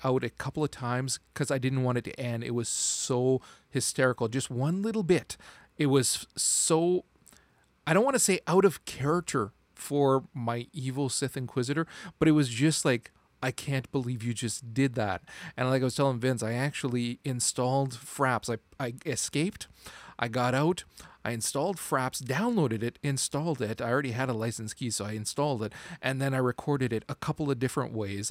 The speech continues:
and I will be compressing it and slapping it on YouTube, and then I'll put the link up on the site. But it was just one of those, "Oh my God, I can't believe this." And so we are seeing, like, little moments of that still. It, it's just been so much fun. So, Joe, you are up to, what, thirty-five, thirty-six now?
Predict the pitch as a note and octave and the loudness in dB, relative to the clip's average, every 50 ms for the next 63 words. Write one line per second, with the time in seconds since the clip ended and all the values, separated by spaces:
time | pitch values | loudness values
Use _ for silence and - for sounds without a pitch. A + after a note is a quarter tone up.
0 | - - A#2 A2 A2+ A#2+ B2 A#2+ A#2+ C3 C#3+ C3 B2+ A#2 - B2+ A2+ - B2+ A#2 | -6 -8 -6 -6 -4 -2 -2 0 2 2 2 2 0 -2 -4 -6 -4 -2 -2 0
1 | - - A#2+ A#2 A2+ A2+ G#2+ - A2 A2 G#2+ A#2+ A2 A2 G#2+ G#2 G#2 G#2 G#2+ A2+ | 0 -2 -4 -6 -6 -8 -4 -2 -2 -2 -2 -4 -6 -4 -6 -6 -6 -4 -4 -6
2 | A2 - A#2 G#2 G2+ G#2 G#2 G#2+ G#2+ G#2+ G2+ - - - A2+ G#2+ G#2+ A2 - - | -4 -4 -6 -6 -6 -6 -8 -8 -8 -8 -8 -8 -8 -8 -6 -6 -6 -6 -6 -8
3 | - - G#2 G2+ G2 - - G2+ G2 - - - - - - - - C#3 D3+ D#3+ | -6 -6 -6 -6 -6 -6 -6 -6 -8 -8 -12 -18 -16 -16 -14 -6 -4 -2 0 2
4 | C#3+ C3 - D3+ E3+ F3 - - E3+ D#3 C3+ A#2 B2 A#2+ - - D3 D3 D#3+ C#3 | 0 0 2 2 2 2 2 0 -2 -2 0 0 0 0 0 -2 -2 -2 -2 -2
5 | B2+ B2 A#2+ A#2 B2+ G#2+ F#2+ F#2+ A2 - - - - C3+ B2 - - D3 C3+ C3 | -2 -2 -4 -4 -4 -6 -6 -6 -10 -12 -10 -6 -6 -6 -6 -4 -2 -2 0 0
6 | A#2+ A#2 B2 A2+ A2 G#2+ G2+ G2+ F#2+ F2+ - - - - - - - - - B2 | -2 -2 -2 -2 -2 -2 -4 -4 -6 -6 -8 -8 -8 -12 -18 -18 -10 -8 -6 -4
7 | A#2+ - - C#3 B2+ B2 B2 B2+ - _ _ _ _ _ _ _ _ _ _ - | -2 0 0 2 0 0 -2 -6 -12 _ _ _ _ _ _ _ _ _ _ -14
8 | - - C#3 C#3+ D3 C3+ C3 D3 D#3+ D3+ - - C#3+ C3 B2+ B2 A#2+ A2+ G#2+ G2+ | -6 0 2 4 4 6 4 4 4 2 0 0 0 0 0 -2 -4 -4 -6 -8
9 | - B2 C3 C3+ A#2+ A#2+ A2+ A2 A2+ B2 C3 B2+ - - A2 G#2 A2+ G#2+ A2 A#2 | -4 0 0 2 2 0 -2 -2 -2 0 0 -2 -2 -2 -4 -4 -4 -4 -4 -6
10 | - - - - - - - - C#3+ D3+ D#3+ D#3+ A#2+ - A#2 - - B2 B2+ B2 | -8 -10 -4 0 2 2 2 2 2 0 0 0 -2 -4 -6 -8 -8 -6 -4 -4
11 | C3 D#3 C#3 A#2 - - C3+ B2+ - - C#3+ C3 A#2+ - B2+ B2+ C3 B2 - - | -4 -4 -4 -4 -4 -2 -2 -2 0 -2 -2 -2 0 -2 0 0 -2 -2 -2 -4
12 | A2+ C3 B2+ F#2+ F2 - _ _ _ _ _ - - - - - - - - - | -4 -4 -4 -6 -8 -14 _ _ _ _ _ -20 -20 -20 -20 -20 -20 -8 2 4
13 | E3 D3+ C3+ C3 G#2+ C#3 D#3 E3+ F3+ F3+ D#3 E3+ G3+ G#3+ - F#3 F3+ F3+ F3+ E3+ | 6 6 6 6 8 8 8 8 8 6 2 0 0 0 2 2 4 4 2 0
14 | - - - D3+ D3 C#3+ C#3 C3+ B2+ - - - D#3 D#3 D3 - D3 G3+ A3+ - | -2 -2 0 2 2 2 2 0 -2 -2 -2 -4 -4 -4 -2 0 0 0 0 -2
15 | - B2+ A#2 A#2 - - B2+ - - G#2+ E2+ E2 - | -4 -6 -6 -6 -6 -8 -8 -8 -8 -10 -10 -10 -12